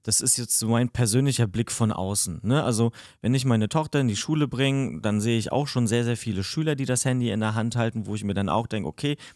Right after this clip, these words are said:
das macht halt jedes Elternteil für sich anders, jeder hat so seine Beweggründe, warum, wieso, weshalb. Aber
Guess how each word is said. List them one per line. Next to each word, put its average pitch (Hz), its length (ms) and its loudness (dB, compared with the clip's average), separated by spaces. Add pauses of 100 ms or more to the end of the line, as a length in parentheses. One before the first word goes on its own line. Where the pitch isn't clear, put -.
das - 180 -2
macht 123 240 0
halt 98 140 -2
jedes 110 280 -2
Elternteil 104 580 -2
für 98 180 -8
sich 85 220 -8
anders, 139 360 0
jeder 107 180 -2
hat 104 120 -6
so 95 100 -6
seine 95 240 -2
Beweggründe, 117 640 -4
warum, 98 260 -4
wieso, 87 240 -6
weshalb. 98 480 -4 (720)
Aber 113 360 -2